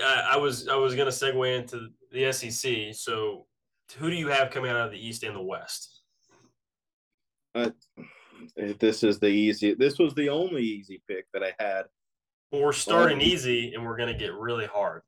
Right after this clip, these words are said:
Speaker 2: Thanks. Yeah, Georgia wins the East and Bama wins the West.
Speaker 1: Oh,
Speaker 2: I
Speaker 1: wow. I think I s-,
Speaker 2: that
Speaker 1: I think I saw that episode.
Speaker 2: It's just not. Yeah, and it pisses me off because there are some years where I feel like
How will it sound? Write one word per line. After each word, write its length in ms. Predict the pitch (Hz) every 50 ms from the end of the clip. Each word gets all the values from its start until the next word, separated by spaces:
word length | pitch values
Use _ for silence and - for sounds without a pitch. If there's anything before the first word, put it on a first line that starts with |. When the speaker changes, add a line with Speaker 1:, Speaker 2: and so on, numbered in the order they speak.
| - _ _
Speaker 2:
Thanks. 320 | 139 131 127 120 113 - -
Yeah, 220 | 139 127 117 110 113
Georgia 420 | 117 139 139 143 147 143 139 139
wins 260 | 131 131 131 127 120
the 80 | - 120
East 240 | 113 113 113 113 - -
and 100 | 104 101
Bama 240 | 98 95 92 90
wins 220 | 87 87 85 85 -
the 80 | -
West. 480 | 78 78 67 - - - - - - - _ _ _ _ -
Speaker 1:
Oh, 60 | 85
Speaker 2:
I 120 | - -
Speaker 1:
wow. 360 | 110 101 107 107 110 95 92 - _ _ _ _ _ _ _ _ _ -
I 80 | 233
think 200 | 233 247 262 254
I 40 | 226
s-, 80 | 139 -
Speaker 2:
that 220 | 107 107 107 107
Speaker 1:
I 60 | -
think 200 | - - 254 254
I 60 | -
saw 300 | 127 - - - 123 120
that 100 | 131 107
episode. 520 | 104 110 - 107 - - 104 98 95 92 87 _ _ _ _ _ _ _ -
Speaker 2:
It's 280 | 143 143 151 147 -
just 400 | - 170 170 170 165 - - -
not. 380 | 143 143 147 147 143 135 120 - - _ - - - - - - _ _ _ - - - _ _ _ _ _ _
Yeah, 180 | - 147 160 156
and 100 | 151 160
it 120 | 160 156 -
pisses 360 | - 180 180 175 - 196 170
me 180 | 160 147 117 104
off 340 | 95 92 92 95 95 92 - _ _ _ _ _ 85 104 123
because 400 | 135 131 123 120 - 143 131 123
there 160 | 135 139 135
are 60 | 135 131
some 340 | 135 - - 160 165 165
years 400 | 156 151 151 151 147 143 139 123 - _
where 260 | 117 113 104 101 -
I 80 | 101 98 - _ _
feel 220 | 117 113 113 110
like 320 | 110 107 104 104 95 -